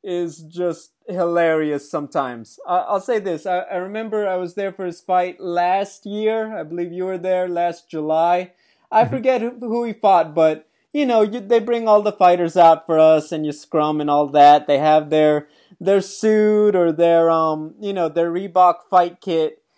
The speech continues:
Speaker 1: And I swear, Chito Vera walks in with, like, this mechanic shirt. Looks like he could have been changing oil and tires about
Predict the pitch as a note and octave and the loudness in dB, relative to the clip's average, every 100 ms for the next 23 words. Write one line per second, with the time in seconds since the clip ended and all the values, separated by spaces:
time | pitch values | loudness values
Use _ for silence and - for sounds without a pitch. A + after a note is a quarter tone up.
0 | _ _ _ F#3 F3 F#3 G#3 G#3 - A3 | _ _ _ -6 -4 -2 -2 -2 -8 -4
1 | A3+ G#3 A3+ - C4 B3+ A#3 B3 B3 A#3 | 0 0 -4 -12 -6 -4 -2 -2 0 0
2 | G#3+ G3+ G3+ - G#3 G3 F#3 F3+ F3 F3+ | 2 0 0 -10 -8 -6 -6 -6 0 2
3 | E3+ D#3 E3 F#3 G3 F3+ E3+ G3 F#3+ G3 | 2 -2 -10 -10 -10 -14 -10 -10 -8 -10
4 | - - G#3 G3+ F#3+ F#3+ F#3+ G#3 - G3 | -12 -8 -4 -4 -6 -12 -10 -10 -4 -6
5 | F#3 G3 - G3 E3+ F#3 F3 - F#3+ F#3+ | -6 -18 -10 -10 -8 -10 -10 -12 -12 -12
6 | F3 F3 F3+ F#3 F#3+ F#3 F#3 D#3 D3 F3+ | -14 -10 -6 -4 -4 -6 -8 -10 -10 -4
7 | E3+ F3 F#3 E3 E3+ D#3 D3+ - | -2 -4 -8 -10 -10 -6 -6 -6